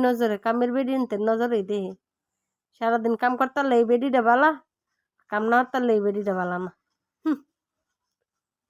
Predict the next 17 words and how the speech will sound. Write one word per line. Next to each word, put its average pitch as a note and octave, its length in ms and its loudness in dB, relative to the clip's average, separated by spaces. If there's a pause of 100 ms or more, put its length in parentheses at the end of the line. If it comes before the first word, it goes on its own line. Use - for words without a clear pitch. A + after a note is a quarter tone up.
(1120)
তো - 100 -12
এই B3+ 120 0
মাছের B3 540 2
মাথাটা B3 380 2
মশলা A#3 280 -2 (100)
দিয়ে A#3+ 220 -2
মনে A3 160 -2
করেন G#3 200 -6
যে G3 100 -4
বুনাইয়া F#3+ 300 -4
লইছি। G#3 320 -6 (1200)
বুনানোর C#4 560 2 (100)
পরে C4 280 2 (140)
মনে A3+ 260 0
করেন F#3+ 260 -4
যে G3+ 60 -8 (100)
টাক্কা A3 260 -10